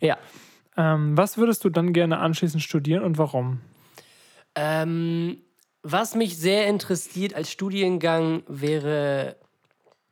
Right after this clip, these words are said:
Speaker 1: Journalismus oder Geschichte oder irgendwas mit Sport. Bei Geschichte könnte ich mir vorstellen, dass man das nicht,
Speaker 2: Opa.
Speaker 1: ja,
Speaker 2: Jetzt hab ich gegen dein Mikro
Speaker 1: dass man
Speaker 2: getreten.
Speaker 1: das nicht, also ich glaub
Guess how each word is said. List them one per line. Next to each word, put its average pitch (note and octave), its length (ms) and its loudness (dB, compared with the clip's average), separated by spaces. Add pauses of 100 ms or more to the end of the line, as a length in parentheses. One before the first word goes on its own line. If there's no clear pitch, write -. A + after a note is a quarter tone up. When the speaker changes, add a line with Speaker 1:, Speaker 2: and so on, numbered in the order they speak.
(260)
Speaker 1:
Journalismus D#3 1000 -2 (1120)
oder F3 680 0 (380)
Geschichte E3 520 -4
oder D3+ 100 0
irgendwas C#3+ 320 -4
mit - 100 -14
Sport. G#2 420 -8 (400)
Bei E3+ 120 0
Geschichte G#3 800 0 (100)
könnte G3 200 0
ich F3+ 60 -2
mir F3+ 100 -2
vorstellen, F#3+ 320 0
dass F3 160 0
man F3 140 0
das E3+ 220 -2
nicht, E3+ 580 -2
Speaker 2:
Opa. - 80 -16 (480)
Speaker 1:
ja, G#2+ 60 -8
Speaker 2:
Jetzt C3+ 80 -2
hab B2 80 2
ich B2 60 -2
gegen F3+ 240 4
dein G3 160 6
Mikro G3 220 6
Speaker 1:
dass F#3+ 160 6
man G3 80 4 (100)
Speaker 2:
getreten. G3 60 6
Speaker 1:
das F#3 220 6
nicht, G3 360 4 (920)
also F3+ 220 -2
ich F3 80 -4
glaub G3 240 -2